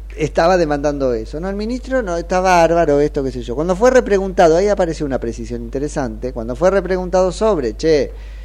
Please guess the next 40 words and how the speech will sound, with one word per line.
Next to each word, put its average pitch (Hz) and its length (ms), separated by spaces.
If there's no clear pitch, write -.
y 160 100
lo 151 100
que 151 100
ponen 180 240
los 160 120
políticos", 185 560
dijo, 156 320
"Ah, 156 100
bueno, 139 320
pero 165 420
la 139 300
política 160 880
se - 120
ha 143 40
organizado 143 560
muy 190 420
bien 147 400
para 117 240
proteger 123 640
sus 151 240
kioscos 180 640
y 143 100
eso 139 140
va 147 80
a - 20
llevarnos 151 400
un 123 80
poco 127 220
más 117 140
de 110 120
tiempo". 95 500
Bueno, 110 360
bárbaro, 131 500
hay 127 140
ahí 123 140
por 139 140
lo 135 100
menos 139 240
una 123 120
explicación. 110 520